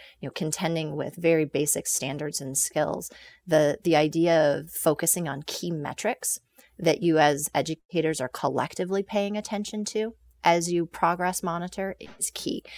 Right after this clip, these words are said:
And so this notion of growth and how much s-, student growth we're making based on very specific learning objectives,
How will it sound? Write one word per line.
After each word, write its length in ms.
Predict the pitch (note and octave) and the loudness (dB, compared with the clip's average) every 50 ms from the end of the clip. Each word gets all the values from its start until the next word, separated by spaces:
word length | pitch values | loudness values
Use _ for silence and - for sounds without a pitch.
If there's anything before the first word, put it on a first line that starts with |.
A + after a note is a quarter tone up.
| - - - - | -16 -16 -12 -6
And 140 | - D#3 | -2 2
so 340 | - - E3 D#3 D3 C#3+ - - | 4 6 6 6 6 4 2 0
this 180 | E3+ E3 D3+ - | 0 0 2 2
notion 360 | F3 E3 E3+ F3 - F#3 D#3+ C#3+ | 2 2 0 0 0 -2 -2 -4
of 160 | C#3 C#3+ C#3+ | -4 -6 -8
growth 540 | - C#3+ B2+ C3 C3+ D#3 F#3 A3 - - - | -10 -6 -2 0 0 0 0 -4 -6 -8 -8
and 100 | - D#3 | -6 -6
how 200 | D3+ - - D3+ | -2 2 2 2
much 220 | D#3+ D#3 - - - - | 2 2 0 -4 -4 -6
s-, 140 | - - - - - - | -6 -6 -8 -10 -10 -6
student 380 | - - - - D#3 C#3+ C#3 - | -4 -2 0 0 -2 -2 -2 -4
growth 320 | - D3 C#3 C#3 C#3+ - | -2 0 0 0 -2 -4
we're 80 | - C3+ | -8 -8
making 560 | C3+ C3 C3 B2+ - - - F#3 F#3+ G3+ G#3+ - - - - - - D3 - | -6 -6 -6 -6 -6 -6 -4 -4 -4 -4 -4 -8 -12 -20 -16 -14 -10 -2 2
based 400 | D#3 C#3 C#3+ E3 - - - - - | 4 4 4 4 2 0 0 0 -2
on 360 | D3 D3 C#3+ C#3 D3+ D3 C#3+ | -2 0 -2 -2 -4 -6 -4
very 300 | D#3 D#3+ C#3 C#3 C#3 C#3 | 0 0 2 2 2 0
specific 720 | - - - C#3 B2+ - - C3+ - C#3 C#3+ - - - - - | -2 -2 -2 0 0 0 0 0 0 0 -2 -2 -4 -10 -14 -10
learning 380 | E3 D3 C#3+ C#3 C3+ C#3+ D#3+ D#3+ | -8 -6 -6 -6 -6 -4 -4 -4
objectives, 600 | E3 E3 - F3+ F#3 - - G3+ G#3 G#3+ A3 - | -4 -2 0 -2 -2 -2 -2 -4 -4 -4 -4 -8